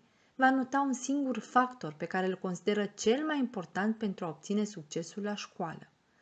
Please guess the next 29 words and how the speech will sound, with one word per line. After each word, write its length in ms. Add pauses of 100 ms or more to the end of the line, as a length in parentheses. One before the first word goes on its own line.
(300)
Gândiți-vă 600
ca 180
factorul 580
ales 480
pentru 300
a 40
conduce 460
la 120
succes 600 (320)
să 180
fie 300
unul 300
accesibil 640
pentru 400
toți 360
elevii 360
clasei. 580 (840)
La 160
final, 580 (320)
fiecare 520
grupă 460
va 120
nota 340
decizia 560
pe 140
un 140
zimț 340
al 220
cheii. 380